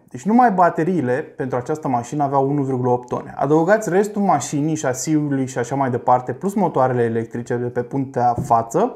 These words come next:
și veți observa că greutatea mașinii ajungea la trei virgulă cinci tone.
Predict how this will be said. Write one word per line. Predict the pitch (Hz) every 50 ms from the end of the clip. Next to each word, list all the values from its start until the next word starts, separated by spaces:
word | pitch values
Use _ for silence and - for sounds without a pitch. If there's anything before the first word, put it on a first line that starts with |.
| - - - - - - - - - - - _
și | - - - - 226 262 269 269 269 - - - - -
veți | 151 156 208 208 226
observa | 214 185 202 190 175 175 208 214
că | 208 208
greutatea | 180 175 180 180 185 214 214 208
mașinii | 190 180 165 - - 190 185
ajungea | 175 165 165 160 165 165
la | 160 156
trei | 160 - 156 160
virgulă | 156 151 143 139 139 131
cinci | 131 - 139 131 127 - -
tone. | 139 123 - - -